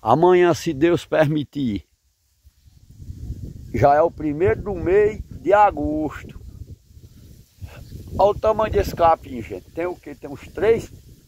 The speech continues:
metros de altura. Amanhã já é o dia primeiro de agosto.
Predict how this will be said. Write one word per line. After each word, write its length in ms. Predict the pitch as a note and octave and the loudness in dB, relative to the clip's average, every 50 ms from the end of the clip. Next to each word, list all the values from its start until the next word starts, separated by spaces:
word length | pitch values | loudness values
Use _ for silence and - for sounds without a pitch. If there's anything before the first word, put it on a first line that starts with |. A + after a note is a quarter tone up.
| - - | -20 -18
metros 480 | B2+ C3+ C#3+ D3+ D#3 D#3 E3 - _ C3+ | -18 -8 -2 2 2 2 2 0 _ -4
de 80 | D3 | 0
altura. 640 | D#3 D3+ D3 C3 - _ - G#2 F#2+ F2+ F#2 F2 - - - - - - - - - _ - - - - - - - - - - - - - - - - - - - - - - - - - - - - _ _ _ _ _ _ _ _ _ | 2 2 2 0 -2 _ -16 -18 -16 -16 -18 -18 -20 -20 -20 -20 -20 -20 -20 -20 -20 _ -20 -20 -20 -20 -20 -20 -20 -20 -20 -20 -20 -20 -20 -20 -20 -20 -20 -20 -20 -20 -20 -20 -20 -20 -20 -20 -20 -20 _ _ _ _ _ _ _ _ _
Amanhã 640 | - G#2 C3 E3 F#3 G3+ G#3 G3 F#3+ F#3+ G3+ G#3+ G3+ | -2 0 0 0 2 0 0 0 0 0 0 0 2
já 220 | E3+ G3 F#3 F#3 F#3 | 4 4 4 4 4
é 120 | F#3 F#3+ | 4 2
o 120 | G3 F#3+ | 2 0
dia 520 | D#3 A#2+ C#3 E3 F3 F#3 G3 G#3+ A3+ A3 G3+ - _ _ _ _ _ _ _ - - _ _ _ _ _ _ _ _ _ _ _ _ _ _ - - - _ _ _ _ _ - - - - - - - _ _ - _ | -2 -6 -8 -8 -6 -4 -4 -2 -2 -4 -6 -10 _ _ _ _ _ _ _ -20 -20 _ _ _ _ _ _ _ _ _ _ _ _ _ _ -20 -20 -20 _ _ _ _ _ -20 -20 -20 -20 -20 -20 -20 _ _ -10 _
primeiro 600 | - D3+ E3+ F3 D#3+ D3+ D3+ F3+ A3 A#3+ A3+ F#3 | 0 2 2 2 2 0 4 6 6 6 4 4
de 100 | G3+ A#3 | 2 2
agosto. 800 | A3+ A3 G3+ E3 C3 A#2+ A2+ G#2 G2 F#2+ - - - - _ _ | 4 6 4 4 2 -2 -6 -10 -10 -12 -14 -16 -20 -20 _ _